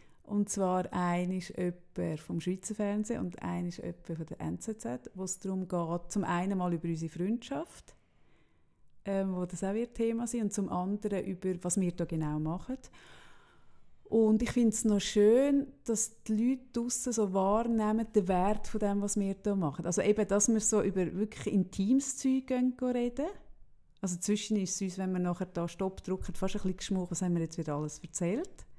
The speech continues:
Weil wir uns ja, also wir sind zwar bewusst mit der, wir sind mega bewusst mit der Intimität, wir haben auch Bereiche, wo wir nicht drüber reden und andere, wo wir drüber reden,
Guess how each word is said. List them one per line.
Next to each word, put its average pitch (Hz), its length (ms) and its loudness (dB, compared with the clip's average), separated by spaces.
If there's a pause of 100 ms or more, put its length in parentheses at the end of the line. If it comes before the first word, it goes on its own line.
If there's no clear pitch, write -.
(960)
Weil 208 200 6
wir 202 120 6
uns 202 180 2
ja, 190 200 6
also 185 240 2
wir 196 80 8
sind 214 220 6
zwar 190 180 8
bewusst 202 680 8
mit 269 180 4
der, 247 240 4
wir 220 80 6
sind 226 220 6
mega 202 240 6
bewusst 214 460 0
mit 247 200 2
der 233 60 2
Intimität, 233 800 0
wir 202 80 -2
haben 196 120 -2
auch 185 100 0
Bereiche, 180 360 -2
wo 180 60 -2
wir 175 120 2
nicht 190 220 0
drüber 208 220 0
reden 196 340 0
und 165 140 -2
andere, 175 320 0
wo 165 60 0
wir 170 40 -2
drüber 160 240 -4
reden, 208 260 0